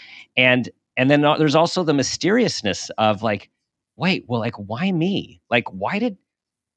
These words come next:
why did I at an early age have that sugar fix?" Right? Like, it, there's the, it's just so fascinating. And then the other thing that y-, you just made me think about is, um, how you didn't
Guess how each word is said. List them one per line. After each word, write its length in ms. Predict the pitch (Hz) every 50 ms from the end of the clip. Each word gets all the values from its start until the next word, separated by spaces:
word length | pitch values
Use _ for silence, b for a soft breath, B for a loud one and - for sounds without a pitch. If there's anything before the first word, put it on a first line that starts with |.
| _ _
why 360 | - 98 92 95 113 135 190 220
did 180 | 233 240 220 - _ _ -
I 260 | 113 127 147 175 160
at 80 | 131 123
an 80 | 113 113
early 340 | - - 135 135 135 127 110
age 480 | 120 147 127 110 104 98 98 - - _ _ _ _ _ _ _ _ _ _
have 340 | - - - 143 135 135 120
that 160 | 110 95 -
sugar 500 | - - - - - - 151 - 220 185
fix?" 600 | - - - - - - - - - - - - _ _ _ _ _ _ -
Right? 260 | - 113 151 202 - B B B B
Like, 180 | 131 139 135 -
it, 200 | 147 170 - -
there's 220 | 147 139 135 -
the, 140 | 147 143 - -
it's 120 | 135 -
just 120 | 143 135
so 120 | - 156 127
fascinating. 800 | - - 151 143 160 196 - - 170 147 123 113 104 110 104 -
And 180 | - 127 123
then 200 | 131 127 127 117 - B B B B B
the 100 | - 127
other 140 | 135 151 175
thing 200 | - - 151 131 123
that 180 | 123 113 - _ -
y-, 80 | 120 -
you 120 | - 117 117
just 180 | 113 113 - 123
made 100 | 117 107
me 60 | 107
think 220 | 104 - 151 - -
about 280 | 113 110 104 104 101
is, 380 | - 101 107 104 98 - - - _ _ _ _ _ _ _ _ _ _ _ _ _ _ _ _ _ _ _ _ _ - _ _ -
um, 240 | - 110 104 101 101 -
how 220 | - - - 120
you 280 | 120 117 107 127 143 151
didn't 360 | 123 135 131 120 117 107 -